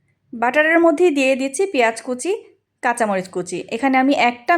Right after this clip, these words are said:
মিডিয়াম সাইজ পেঁয়াজ কুচি ব্যবহার করেছি আর দিয়েছি ঝালের জন্য কাঁচামরিচ। তার সাথে এখানে দিয়ে দিব সসেস কুচি। সসেসটাকে আমি এভাবে ছোট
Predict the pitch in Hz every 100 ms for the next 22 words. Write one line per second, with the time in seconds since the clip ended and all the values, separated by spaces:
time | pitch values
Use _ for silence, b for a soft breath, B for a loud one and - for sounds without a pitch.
0 | 302 226 233 240 233 233 220 202 - 226
1 | 233 220 214 240 233 233 247 403 311 202
2 | 196 196 196 311 320 254 196 190 208 330
3 | 208 180 170 165 156 - - b b b
4 | b 277 285 339 330 330 330 339 294 311
5 | 294 269 277 453 B - - 247 247 277
6 | 277 226 226 403 311 240 247 247 247 240
7 | 233 233 247 247 262